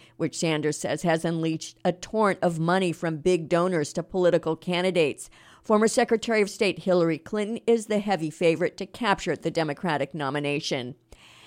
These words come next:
An Indonesian firing squad executed eight drug traffickers, including seven foreigners, early this morning. The execution sparked condemnation from Australia and Brazil,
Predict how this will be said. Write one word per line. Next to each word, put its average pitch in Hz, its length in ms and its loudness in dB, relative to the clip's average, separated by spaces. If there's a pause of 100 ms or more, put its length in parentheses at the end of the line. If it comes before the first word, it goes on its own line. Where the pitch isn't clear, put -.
(180)
An 226 140 6
Indonesian 208 800 6
firing 196 600 4
squad 180 600 4
executed 185 760 0
eight 175 260 4
drug 190 360 2
traffickers, 185 760 0
including 180 540 0
seven 185 460 2
foreigners, 196 680 2
early 202 280 4
this 165 260 -2
morning. 190 460 0 (340)
The 185 160 6
execution 165 680 0
sparked 190 520 2
condemnation 196 920 0
from 175 280 -2
Australia 190 760 2
and 180 280 -2
Brazil, 180 600 2